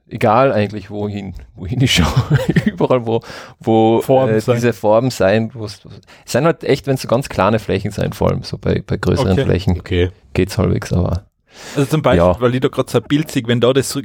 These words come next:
Speaker 2: grün sch-, mit blau, wenn das jetzt grün und rot wäre, da hättest du kein Problem, oder was?
Speaker 1: Äh, das ist eine ko-, <laughs> komische Frage, ich weiß es nicht. Äh, keine Ahnung.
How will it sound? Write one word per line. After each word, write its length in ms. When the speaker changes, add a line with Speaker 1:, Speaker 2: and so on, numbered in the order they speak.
Speaker 2:
grün 460
sch-, 200
mit 280
blau, 340
wenn 140
das 140
jetzt 180
grün 260
und 160
rot 300
wäre, 140
da 100
hättest 280
du 40
kein 120
Problem, 400
oder 160
was? 160
Speaker 1:
Äh, 200
das 200
ist 120
eine 100
ko-, 120
<laughs> 120
komische 380
Frage, 360
ich 80
weiß 180
es 160
nicht. 160
Äh, 480
keine 320
Ahnung. 380